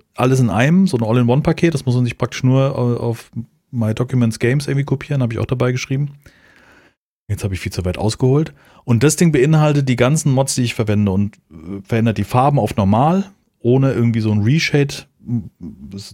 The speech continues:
Zusatzsoftware oder so ein Kram, einfach nur, in, dass es normal aussieht von den Farben, also kein Farbfilter drüber ist. Äh, macht Field of View größer, äh, die Zeit, wenn man lootet, wird verkürzt. Ähm, ein paar Kleinigkeiten und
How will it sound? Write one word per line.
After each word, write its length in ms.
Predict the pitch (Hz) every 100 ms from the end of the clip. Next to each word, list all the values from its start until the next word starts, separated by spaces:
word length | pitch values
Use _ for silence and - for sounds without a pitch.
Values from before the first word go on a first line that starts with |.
| 95
Zusatzsoftware 680 | - 151 143 143 143 143 135
oder 120 | 131
so 80 | 135
ein 60 | 127
Kram, 520 | - 120 123 123 104
einfach 340 | 110 117 120
nur, 380 | 113 113 113 107
in, 260 | 92 107 107
dass 140 | 107
es 280 | 107 - -
normal 500 | 110 107 104 123 147
aussieht 340 | 127 - 135
von 120 | - 131
den 120 | 123
Farben, 300 | - 123 120
also 120 | 101
kein 200 | - 104
Farbfilter 460 | - 113 - - 120
drüber 280 | 123 120
ist. 180 | 123 - _ _ _ _ _ _ - _ _ 110
Äh, 220 | 107 107
macht 280 | 107 113 -
Field 180 | 123
of 140 | 117 -
View 120 | 143
größer, 880 | - 117 113 117 110 107 104 90 101
äh, 40 |
die 140 | 104 104
Zeit, 320 | 107 110 107
wenn 100 | 107
man 120 | 110
lootet, 320 | 113 123 110
wird 120 | 104
verkürzt. 580 | - 101 - 110 - - _ _ _ _ _ _ _ _ _ _ _ 104
Ähm, 380 | 92 85 82 - - _ _ - _ _ _ _ _
ein 60 | -
paar 140 | 117
Kleinigkeiten 720 | 107 107 113 110 98 95 95
und 220 | 101 104